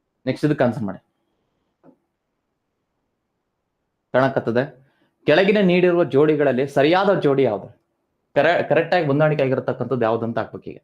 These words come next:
ಭಾರತ ದೇಶದ ತುತ್ತ ತುದಿಗಳು ಮತ್ತು ಅದರ ಸ್ಥಾನ. ಇಂದಿರಾ ಪಾಯಿಂಟ್ ಬರೋದು, ಇದು ಎಲ್ಲಿ ಬರ್ತದೆ ಸರ್ ಅಂತ ಕೇಳಿದ್ರೆ ಗ್ರೇಟ್ ನಿಕೋಬಾರದಲ್ಲಿ ಬರ್ತದೆ. ಇಂದಿರಾ ಕೋಲ್ ಕಂಡು ಬರತಕ್ಕಂಥದ್ದು ಲಡಾಖ್ನಲ್ಲಿ ಕಂಡು ಬರ್ತದೆ.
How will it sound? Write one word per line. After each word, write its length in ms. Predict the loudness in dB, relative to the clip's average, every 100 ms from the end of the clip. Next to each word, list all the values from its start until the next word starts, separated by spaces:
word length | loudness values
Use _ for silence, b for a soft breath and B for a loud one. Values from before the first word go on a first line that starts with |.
| _ _ _ _ _ _ _ _
ಭಾರತ 300 | -2 0 0
ದೇಶದ 340 | -2 -2 0
ತುತ್ತ 260 | 0 0 -2
ತುದಿಗಳು 440 | -2 0 0 0
ಮತ್ತು 240 | -2 -4 -4
ಅದರ 140 | -4
ಸ್ಥಾನ. 260 | -4 -8 -12 -14 _ _ _ _
ಇಂದಿರಾ 260 | 0 2 2
ಪಾಯಿಂಟ್ 340 | 2 -2 0
ಬರೋದು, 360 | 0 0 -2 -4
ಇದು 120 | 0
ಎಲ್ಲಿ 140 | 0 2
ಬರ್ತದೆ 260 | 0 0
ಸರ್ 100 | 0
ಅಂತ 100 | -2
ಕೇಳಿದ್ರೆ 260 | 0 2 0
ಗ್ರೇಟ್ 320 | 2 0 2
ನಿಕೋಬಾರದಲ್ಲಿ 540 | -2 0 -2 0 0 0
ಬರ್ತದೆ. 380 | -4 -8 -20 _ _ _ _ _ -2
ಇಂದಿರಾ 260 | 2 2
ಕೋಲ್ 280 | 2 0 2
ಕಂಡು 160 | 0 0
ಬರತಕ್ಕಂಥದ್ದು 560 | 0 0 -2 -2 0
ಲಡಾಖ್ನಲ್ಲಿ 460 | 0 0 -2 -2 -2
ಕಂಡು 200 | -4 -4
ಬರ್ತದೆ. 480 | -6 -10 -20 _